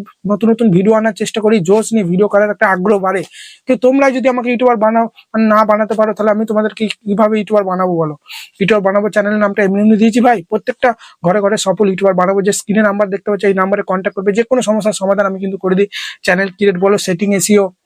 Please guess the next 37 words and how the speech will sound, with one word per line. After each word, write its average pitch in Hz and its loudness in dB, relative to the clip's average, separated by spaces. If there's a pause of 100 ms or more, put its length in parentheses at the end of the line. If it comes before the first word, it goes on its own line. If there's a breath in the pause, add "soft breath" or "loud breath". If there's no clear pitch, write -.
(640)
চ্যানেল 196 0
মার্শনে 202 -2
কোনো 208 -2
সমস্যা 196 0
হচ্ছে 190 -4 (160)
কম 190 2
পয়সায় 190 -2
ভাই। 139 -6 (320 loud breath)
আর 185 0
কোনো 220 0
কিছু 220 4 (100)
জানার 233 0
থাকলে 247 4 (100)
এমনি 226 0
ফ্রি 214 0 (120)
রিপ্লাই, 185 0
ওতে 180 -4
কোনো 226 2 (100)
টাকা 190 2
লাগে 202 -2
না। 147 -12 (400 loud breath)
দাদা 202 2
এই 240 -8
স্ক্রিনশটটা 226 -2
দে-, 233 0
হয়তো 196 -2
একটু 214 -8
পাঠিয়ে 202 -2
দিলে, 214 0
"দাদা 220 4
এটা 208 0
বুঝতে 208 0
পারছি 196 -2
না।" 208 4 (640 soft breath)
"দাদা 208 2 (100)
শর্ট 214 2
ভিডিওর 220 2